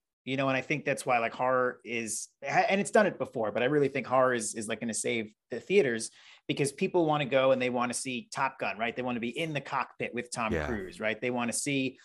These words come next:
Speaker 1: all their favorite Spider-Men swinging through, you know, Manhattan. And horror is one of those genres that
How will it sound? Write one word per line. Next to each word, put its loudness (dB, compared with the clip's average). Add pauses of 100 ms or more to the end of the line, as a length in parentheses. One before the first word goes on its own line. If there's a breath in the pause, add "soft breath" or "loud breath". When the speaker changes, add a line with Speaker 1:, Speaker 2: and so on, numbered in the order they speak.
(140 loud breath)
Speaker 1:
all 4
their 2
favorite 0
Spider-Men 0
swinging -4
through, -2
you -4
know, 2
Manhattan. -2 (400 loud breath)
And 4
horror 2
is 0
one -4
of -4
those 0
genres 0
that 4